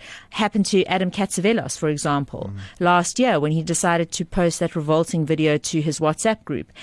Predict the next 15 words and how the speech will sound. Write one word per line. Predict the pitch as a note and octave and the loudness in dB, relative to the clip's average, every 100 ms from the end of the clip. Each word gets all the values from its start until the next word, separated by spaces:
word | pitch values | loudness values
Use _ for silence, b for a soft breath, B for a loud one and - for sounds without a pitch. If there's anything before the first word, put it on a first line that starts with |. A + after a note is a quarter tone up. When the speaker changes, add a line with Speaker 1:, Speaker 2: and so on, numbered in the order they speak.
| B | B
Speaker 1:
and | - E3+ | 0 2
that | D#3+ - | 2 0
was | D#3+ | -4
shared. | - B3+ F3 - - B B B | 0 2 2 -2 -14 B B B
And | G#3 | 2
obviously | A#3 C4 - A3+ | 4 2 2 0
that | G#3 | 2
has | G3+ F#3 | 0 0
enormous | E3+ E3+ G3 G#3+ - | 2 4 4 4 2
repercussions, | F#3 F3+ - F3 - E3 E3 | -2 -2 -2 -2 -2 -4 0
not | G#3 | 0
only | A3 A3+ G#3+ | 2 2 2
for | F3 | 0
him | D3 G3 E3+ D3+ | 0 0 0 0
personally, | G3+ F3+ - E3 D3 C#3+ | 0 0 -2 -4 -4 -8